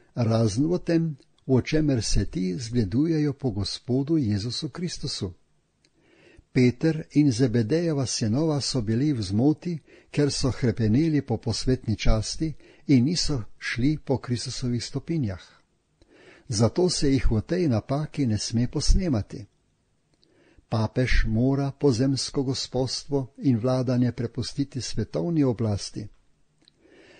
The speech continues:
Na to mora opozarjati tudi svojo duhovščino in jo spodbujati k temu.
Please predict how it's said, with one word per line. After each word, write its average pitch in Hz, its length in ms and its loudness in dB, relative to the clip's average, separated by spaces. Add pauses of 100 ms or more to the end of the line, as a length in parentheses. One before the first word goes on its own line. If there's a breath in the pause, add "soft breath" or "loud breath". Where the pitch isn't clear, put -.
(140)
Na 123 160 4
to 180 220 2
mora 165 280 8
opozarjati 135 880 2
tudi 123 300 -2
svojo 120 380 -2
duhovščino 139 1000 -2
in 135 180 2
jo 123 120 2
spodbujati 143 840 -2
k - 100 -10
temu. 117 420 -2